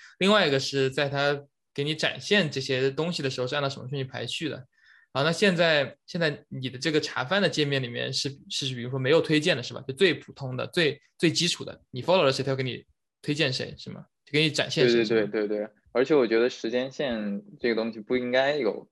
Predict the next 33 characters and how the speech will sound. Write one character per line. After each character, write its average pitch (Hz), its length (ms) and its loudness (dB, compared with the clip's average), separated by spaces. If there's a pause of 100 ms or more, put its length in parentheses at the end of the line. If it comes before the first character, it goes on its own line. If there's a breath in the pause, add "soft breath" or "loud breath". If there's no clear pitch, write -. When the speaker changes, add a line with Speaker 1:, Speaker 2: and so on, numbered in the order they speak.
Speaker 2:
推 104 220 -2
荐 104 140 -8
的 - 100 -10
元 - 200 -18
素。 - 260 -12 (280)
Speaker 1:
嗯 143 80 -6
哼。 - 0 -
Speaker 2:
当 127 120 4
然 139 100 4
我 127 80 4
们 107 140 -4
会 127 120 0
在 127 120 2
其 117 180 -6
他 123 180 2
地 139 140 -4
方 101 280 -6
放 98 360 -6 (120)
推 107 160 -4
荐 104 160 -2
的 98 80 -4
元 101 140 -12
素， - 100 -20
比 104 60 -8
如 101 80 -4
说 107 120 -4
你 101 100 -4
看 101 100 -12
到 101 140 -2
一 101 40 0
个 104 80 0
问 110 180 -4
题， - 180 -12